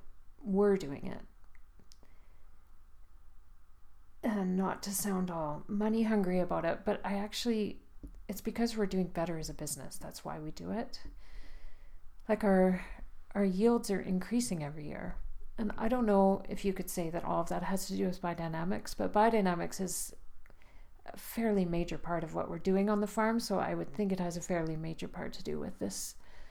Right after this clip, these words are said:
yield increasing business. And that's not necessarily a common experience on farms in general, I think you could say. And for us, it's our growth plan.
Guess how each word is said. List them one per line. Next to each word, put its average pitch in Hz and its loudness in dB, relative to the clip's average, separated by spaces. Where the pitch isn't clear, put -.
yield 220 10
increasing 185 4
business. 170 0
And 202 8
that's 247 8
not 285 6
necessarily 208 6
a 196 4
common 185 2
experience 175 0
on 160 -4
farms - -4
in 185 2
general, 170 -4
I 180 -4
think 185 -6
you 185 -6
could 180 -6
say. - -6
And 208 8
for 214 6
us, 240 8
it's - 2
our 190 6
growth 220 4
plan. 143 -4